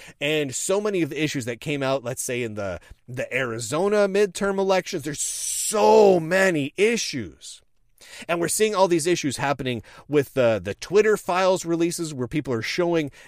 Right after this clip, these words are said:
clearly that the government has been working with big tech companies to censor stories that would negatively impact their chances of getting elected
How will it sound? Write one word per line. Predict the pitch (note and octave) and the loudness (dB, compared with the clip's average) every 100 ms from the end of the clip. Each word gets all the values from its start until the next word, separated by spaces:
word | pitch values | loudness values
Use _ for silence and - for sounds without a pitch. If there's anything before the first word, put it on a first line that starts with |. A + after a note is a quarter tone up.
| _ | _
clearly | - F3+ G#3+ B3 C4 B3 D3+ F#2+ D2 _ _ _ _ _ | -14 -6 -4 0 0 0 -2 -4 -10 _ _ _ _ _
that | C#3 D#3+ | -6 -4
the | E3 | -4
government | C3 D#3 F3 E3+ F3+ F3 | 0 0 2 0 -2 -4
has | D3+ C3 | -6 -4
been | B2+ A2+ G2+ | -4 -4 -6
working | B2+ F#3 - F#3+ F3+ B2+ | 0 0 0 -4 -4 -6
with | A#2+ C3+ A2+ - _ _ _ _ F2 F#2+ | -2 -2 -2 -8 _ _ _ _ -16 -2
big | D#3 F#3+ - | 0 0 -6
tech | - F#3+ _ | -4 -4 _
companies | F#3 E3+ C#3 A2 G2+ G#2+ - - | -2 -2 -2 -8 -8 -10 -12 -8
to | D3 | -6
censor | - - E3 F#3 A3 G3+ | -6 -2 -2 -2 -4 -4
stories | - F#3 E3+ C#3 A2+ A2+ | -2 0 0 0 -2 -4
that | C3 C#3 | -4 -4
would | B2+ A2+ | -6 -6
negatively | B2 C3+ E3 F#3 G3+ F#3+ G#3 D#3 | -4 -2 0 0 -2 -2 -6 -6
impact | E3 C#3+ D3 C3+ - - _ _ _ - _ _ _ | -8 -6 -4 -4 -6 -18 _ _ _ -20 _ _ _
their | C#3+ E3+ | -2 0
chances | E3+ - A3 G3+ - G#2+ G2 | -2 -2 0 0 -4 -8 -8
of | B2+ A2 F#2+ | -10 -10 -4
getting | D3 F#3+ F#3+ | -2 0 0
elected | F3+ E3+ D#3+ - A2+ F#2 | 0 2 0 0 -8 -8